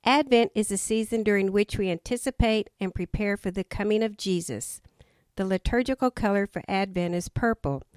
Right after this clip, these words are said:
symbolizing waiting and hope. Christmas is a day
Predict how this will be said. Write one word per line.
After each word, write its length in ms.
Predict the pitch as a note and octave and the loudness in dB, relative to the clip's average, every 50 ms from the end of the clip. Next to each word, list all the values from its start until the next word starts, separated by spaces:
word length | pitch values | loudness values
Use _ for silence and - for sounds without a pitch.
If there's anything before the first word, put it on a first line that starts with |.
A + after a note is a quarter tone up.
| _ _ _ | _ _ _
symbolizing 920 | - - - - A#3 A#3+ G#3+ G#3+ G3+ G3 F#3 F3 F3 F3 - F3 E3+ E3 | -14 -4 0 0 0 2 0 -2 0 0 0 0 0 -2 -4 -6 -6 -2
waiting 460 | E3+ F3+ G3 G#3+ A#3+ C4 B3+ B3+ B3+ | 0 2 2 2 2 2 2 2 2
and 120 | B3+ A#3+ G#3+ | 2 0 0
hope. 280 | G3+ F3+ D3+ C3 - _ _ - - - - - - _ _ _ _ _ _ _ _ _ _ _ | 0 0 0 -2 -4 _ _ -20 -20 -20 -20 -20 -20 _ _ _ _ _ _ _ _ _ _ _
Christmas 520 | - - D4+ D#4 - - F#3 F#3 F#3 - - | 0 2 2 2 2 0 0 0 0 0 -2
is 140 | G#3+ G3+ G3+ | -2 0 0
a 140 | G3 F#3+ | 0 0
day 380 | F#3+ - G3+ G3 G3 G3+ G3 - | 2 2 2 2 2 2 0 0